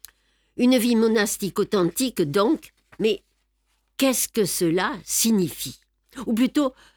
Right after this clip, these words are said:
que veut dire authenticité en présence du Seigneur et de son royaume ? Celui qui séjourne quelque temps dans la communauté de Reuilly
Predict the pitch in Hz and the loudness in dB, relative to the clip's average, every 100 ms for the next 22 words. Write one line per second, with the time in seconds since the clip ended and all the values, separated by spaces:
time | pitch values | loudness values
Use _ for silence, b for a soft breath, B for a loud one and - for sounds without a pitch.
0 | b b - 320 262 277 269 302 233 - | b b 0 0 2 0 0 0 0 0
1 | 262 269 240 - 214 - 160 - 175 170 | 0 0 -4 -2 -4 -2 -4 -2 -8 -2
2 | 233 226 202 185 143 143 - 247 214 170 | -2 0 -2 -4 -6 -4 0 0 2 0
3 | 160 - - _ 240 190 160 - 220 160 | -2 -10 -20 _ -2 0 -2 -2 -4 -2
4 | 151 151 214 208 165 131 143 _ _ _ | -2 0 0 0 -4 -6 -14 _ _ _
5 | _ _ _ _ - 302 277 277 294 240 | _ _ _ _ 0 2 2 0 0 0
6 | 294 247 226 190 185 - 254 - 233 - | 0 0 0 0 0 0 -2 0 -2 0
7 | 175 156 151 147 - 240 226 208 185 - | -2 -2 -4 -8 -4 -2 0 0 -2 -2
8 | 143 139 160 160 220 247 | -6 -4 -4 0 0 0